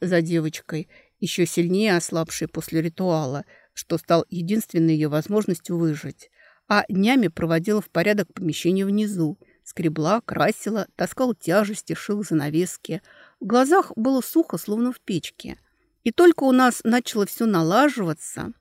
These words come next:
чайная стала пользоваться успехом у горожан,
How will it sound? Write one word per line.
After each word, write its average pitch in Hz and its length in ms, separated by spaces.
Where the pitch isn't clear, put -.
чайная 254 360
стала 160 240
пользоваться 165 540
успехом 160 440
у 147 40
горожан, 156 600